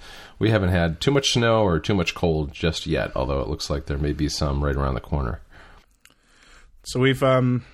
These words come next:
Speaker 2: we've got a very important question that, that Joe feels he needs answered, um, and, and his question is, why does Rob hate Star Wars?
Speaker 1: Yeah, well, this is an important question. I mean, uh, you have not seen the new movie, have you?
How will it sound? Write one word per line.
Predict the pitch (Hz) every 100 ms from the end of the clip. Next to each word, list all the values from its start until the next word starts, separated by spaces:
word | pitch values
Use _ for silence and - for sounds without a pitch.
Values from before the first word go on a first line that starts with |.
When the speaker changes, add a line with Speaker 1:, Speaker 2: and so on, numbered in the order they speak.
| -
Speaker 2:
we've | 127 127
got | 143 123
a | 123
very | 113 135 135 131
important | 123 131 110 101
question | 120 113 - 104 101
that, | 95 -
that | 95
Joe | 95 110 107
feels | 98 107 101
he | 104
needs | 98 98
answered, | 98 98 92 - 92 - _ -
um, | 98 95 95 95 95 - _ _ _ _ _ -
and, | 98
and | 92 101
his | 98
question | 127 123 120
is, | 110
why | 95 113 143
does | 131
Rob | 151 139
hate | 127 120
Star | - 113 117
Wars? | 107 - - - - - - - _ _ - - - -
Speaker 1:
Yeah, | 117 160
well, | 107 110
this | 104 120
is |
an | 127
important | 107 113 113
question. | - 98 - 76
I | 78
mean, | 82 82 80
uh, | 87
you | 90 110
have | 117
not | 104 117 104
seen | 120 113 98
the |
new | 104
movie, | 104 135 82
have | 85 95
you? | 67